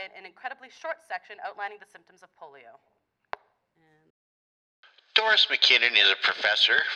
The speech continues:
Speaker 2: from Red Deer College, whose two books, The Identities of Marie Rose Delorme Smith and Métis Pioneers Marie Rose Delorme Smith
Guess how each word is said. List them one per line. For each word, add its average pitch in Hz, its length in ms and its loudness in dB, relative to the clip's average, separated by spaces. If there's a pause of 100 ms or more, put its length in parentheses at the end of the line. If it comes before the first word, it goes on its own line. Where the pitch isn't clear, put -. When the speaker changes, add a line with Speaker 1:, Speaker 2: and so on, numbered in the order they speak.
Speaker 2:
from 101 160 -2 (180)
Red 104 180 2
Deer 98 260 2
College, 98 580 0 (560)
whose - 300 4
two 220 240 6
books, 131 340 2
The 120 80 6
Identities 156 520 6
of 110 160 2
Marie 117 300 2
Rose 120 380 -2
Delorme 107 420 0
Smith 110 480 2 (420)
and 123 400 6
Métis 131 480 4
Pioneers 123 720 2
Marie 101 320 4
Rose 104 320 0
Delorme 101 400 -2
Smith 104 400 4